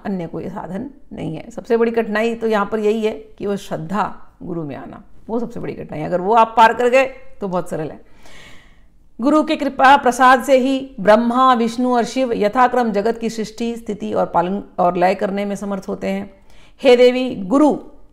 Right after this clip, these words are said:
यह दो अक्षर वाला मंत्र सब मंत्रों में राजा है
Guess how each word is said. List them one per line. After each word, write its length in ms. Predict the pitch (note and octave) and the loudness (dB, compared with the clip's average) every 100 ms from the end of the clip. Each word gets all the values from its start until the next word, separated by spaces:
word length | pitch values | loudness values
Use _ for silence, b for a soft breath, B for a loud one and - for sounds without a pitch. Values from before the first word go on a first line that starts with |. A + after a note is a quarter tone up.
| - - - - b b b b | -20 -20 -20 -20 b b b b
यह 120 | C#4 | 4
दो 160 | C4 B3+ | 6 10
अक्षर 340 | D#4 D#4+ D4+ | 10 8 4
वाला 220 | C#4 C4 B3+ | 6 6 4
मंत्र 420 | B3+ B3+ A3 E3 - - | 2 0 0 0 -2 -20
सब 260 | - - A#3 | -12 -6 -4
मंत्रों 400 | A3 G3+ F#3+ F#3+ | -2 -2 -2 -4
में 180 | F#3+ F#3 | -2 -2
राजा 300 | D#3+ E3 G3 | 0 2 4
है 520 | G#3+ G3+ - - | 4 0 -4 -18